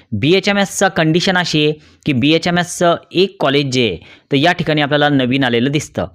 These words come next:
आता हे कॉलेज नेमकं कोणतं? तर पस्तीस नंबरला येणारं स-, अ, एक्केचाळीस सदुसष्ट नंबरचं कोड असणारं बार्शीचं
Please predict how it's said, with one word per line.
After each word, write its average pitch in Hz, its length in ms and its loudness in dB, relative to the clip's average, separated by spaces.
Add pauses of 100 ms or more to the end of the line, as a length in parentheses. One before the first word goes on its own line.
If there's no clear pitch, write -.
(220)
आता 196 100 2
हे 214 160 2
कॉलेज 208 260 2
नेमकं 185 280 0
कोणतं? 123 440 0 (380)
तर 156 220 4 (440)
पस्तीस 214 420 0
नंबरला 170 420 2
येणारं 139 400 2 (360)
स-, - 240 -4
अ, 139 220 4 (100)
एक्केचाळीस 208 600 0
सदुसष्ट 185 680 0 (240)
नंबरचं 156 680 2 (360)
कोड 202 240 4
असणारं 135 480 2 (360)
बार्शीचं 156 800 0